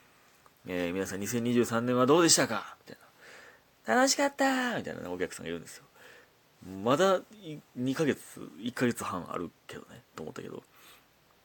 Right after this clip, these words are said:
「えー、楽しかった。よかったですね。」みたいな。で、えー、「僕も最高、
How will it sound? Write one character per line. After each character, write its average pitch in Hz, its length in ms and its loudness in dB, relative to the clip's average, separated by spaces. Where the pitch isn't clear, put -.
「え 80 600 -4
ー、 - 60 -14
楽 92 140 -10
し - 60 -8
か 90 80 -8
っ - 40 -10
た。 - 140 -16
よ 98 120 -4
か 98 60 -6
っ 90 40 -4
た 90 80 -14
で - 60 -16
す - 140 -14
ね。」 87 320 -16
み - 40 -20
た - 40 -20
い - 40 -20
な。 - 60 -20
で、 101 340 4
え 120 680 12
ー、 - 20 6
「僕 95 200 0
も 87 100 -8
最 113 220 4
高、 113 340 4